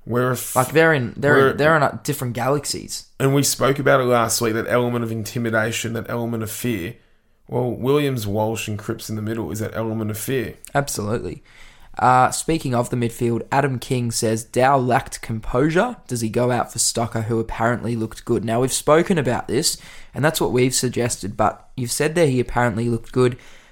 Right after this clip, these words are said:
Speaker 2: I want to quickly run through the V F L team, Bolt, uh, and thank you for this question, Adam, because it's brought up,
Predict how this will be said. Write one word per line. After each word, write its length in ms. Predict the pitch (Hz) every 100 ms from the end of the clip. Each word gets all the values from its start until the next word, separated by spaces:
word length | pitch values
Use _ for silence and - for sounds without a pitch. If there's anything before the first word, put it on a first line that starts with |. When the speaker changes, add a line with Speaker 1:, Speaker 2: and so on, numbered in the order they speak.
| - - -
Speaker 2:
I 60 | -
want 120 | 160
to 80 | 202
quickly 640 | 196 - - 160 - 160
run 260 | 131 123 120
through 520 | - 123 120 117 113 - - -
the 100 | 123
V 220 | 117 117
F 140 | 110
L 180 | 120 127
team, 340 | - 120 107
Bolt, 440 | 107 113 117 - -
uh, 40 | -
and 320 | 117 98 110
thank 260 | 139 151 151
you 60 |
for 100 | 123
this 140 | 113 -
question, 420 | - 117 - 117
Adam, 320 | - 117 135
because 240 | 131 -
it's 140 | 113 -
brought 300 | - 127 123
up, 260 | 120 117